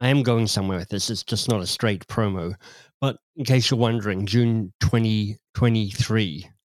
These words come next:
is the pub date. What this means, as I write this book, is I've been reading a lot around the subject and been listening to podcasts and the like. And I can divide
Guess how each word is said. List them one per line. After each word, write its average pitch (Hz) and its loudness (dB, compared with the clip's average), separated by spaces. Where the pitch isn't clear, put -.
is 110 0
the 104 -2
pub 98 -6
date. 73 -8
What 156 0
this 143 0
means, 123 0
as 113 -2
I 107 2
write 104 2
this 101 -4
book, 127 0
is 120 0
I've 117 2
been 113 0
reading 120 2
a 110 0
lot 123 -2
around 110 0
the 120 0
subject 107 -4
and 113 0
been 120 0
listening 110 -2
to 107 -2
podcasts 104 -4
and 104 -4
the 98 -2
like. 87 -6
And 143 6
I 147 6
can 143 2
divide 139 2